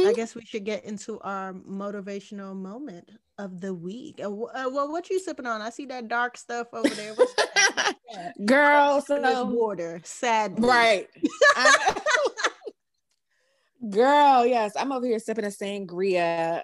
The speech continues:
Speaker 1: um, that I made. And it is absolutely everything that I wanted and needed to, like,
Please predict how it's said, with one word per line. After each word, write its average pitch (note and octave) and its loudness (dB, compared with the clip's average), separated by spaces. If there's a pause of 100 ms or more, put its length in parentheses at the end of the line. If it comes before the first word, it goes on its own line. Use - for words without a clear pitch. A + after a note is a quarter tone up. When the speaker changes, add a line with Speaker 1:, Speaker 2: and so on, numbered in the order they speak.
(100)
Speaker 1:
um, E3+ -10
that E3+ -6
I E3 -12
made. E3 -14 (500)
And F#3+ 0
it C#4+ -6
is A3+ -4
absolutely G#3 -6
everything E3+ -8 (100)
that F3 0
I E3+ 0
wanted F3 -2
and F3 -4
needed D#3+ 2
to, F3 0
like, D#3+ 0